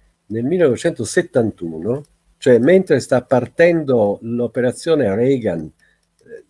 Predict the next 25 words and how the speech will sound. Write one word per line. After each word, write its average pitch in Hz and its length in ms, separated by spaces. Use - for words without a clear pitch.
Thatcher 107 420
Reagan, 104 640
Reagan, 107 500
eh, 113 640
cal-, 110 200
dalla 104 240
California 101 680
a 104 120
Washington, 113 640
e, - 300
e 135 240
cioè 143 360
la, 110 200
stato - 440
minimo, 120 720
riduzione 110 520
della 107 180
mano 104 220
pubblica, 104 800
eh, 101 520
s-, - 260
mercato 117 500
massimo, 117 640
eccetera, 110 540
e, 147 340